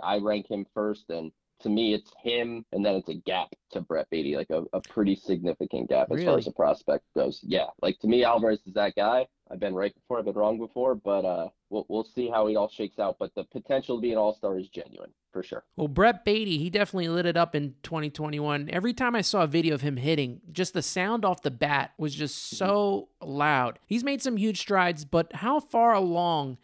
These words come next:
Speaker 2: is he offensively and defensively in terms of getting closer to Queens? I, I could, thought I saw his E T A being twenty twenty-two, but I don't know if that changed or not.
Speaker 1: Yeah, I, I think it's, it's possible that Brett makes the major leagues this year. I don't think that's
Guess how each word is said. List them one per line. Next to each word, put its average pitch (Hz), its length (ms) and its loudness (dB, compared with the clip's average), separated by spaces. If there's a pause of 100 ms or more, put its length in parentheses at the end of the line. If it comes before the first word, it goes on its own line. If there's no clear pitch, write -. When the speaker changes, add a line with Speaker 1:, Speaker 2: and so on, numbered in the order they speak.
Speaker 2:
is - 380 -4 (200)
he 185 180 0
offensively 190 800 0
and 151 200 -2
defensively 156 580 -2
in 139 100 -2
terms 160 300 -4
of 131 140 -6
getting 156 280 0
closer 147 760 -2
to 165 100 -2
Queens? 156 640 -2
I, 180 200 -4
I 185 80 0
could, 277 300 -4 (160)
thought 269 180 2
I 269 80 4
saw 226 360 4
his 180 200 2
E 185 120 -6
T 180 260 -2
A 170 360 -2
being 185 340 0
twenty 170 260 -2
twenty-two, 151 500 -2
but 139 240 0
I 151 80 2
don't 160 100 0
know 151 80 0
if - 80 -6
that 143 160 2
changed 131 380 -4
or 127 40 -8
not. - 220 -10 (100)
Speaker 1:
Yeah, 160 200 4
I, 147 240 6
I 202 40 2
think 240 180 4
it's, - 200 2 (160)
it's 156 200 2
possible 135 560 2
that 143 300 2 (120)
Brett 131 340 -2
makes 123 240 -10
the 127 60 -10
major 123 240 -10
leagues 123 200 -8
this 131 160 -6
year. 147 120 2
I 120 40 6
don't 113 160 0
think 110 140 -4
that's - 220 -4